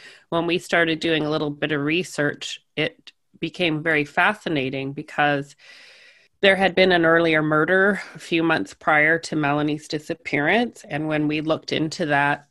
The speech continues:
things just kind of started to spiral and start to make sense that this group,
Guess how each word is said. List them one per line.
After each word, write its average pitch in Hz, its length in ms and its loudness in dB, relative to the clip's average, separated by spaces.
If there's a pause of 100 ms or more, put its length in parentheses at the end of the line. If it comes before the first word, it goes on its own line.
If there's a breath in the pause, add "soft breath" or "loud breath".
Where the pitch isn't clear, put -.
(140)
things 165 380 0
just - 300 -6
kind 160 240 0
of 147 120 -4
started 151 440 -2
to 165 100 -10
spiral 156 540 2
and 139 280 0 (680)
start - 400 -2
to 156 100 -2
make 143 240 -2
sense - 380 -2
that - 200 -6
this 147 180 -4
group, 202 540 4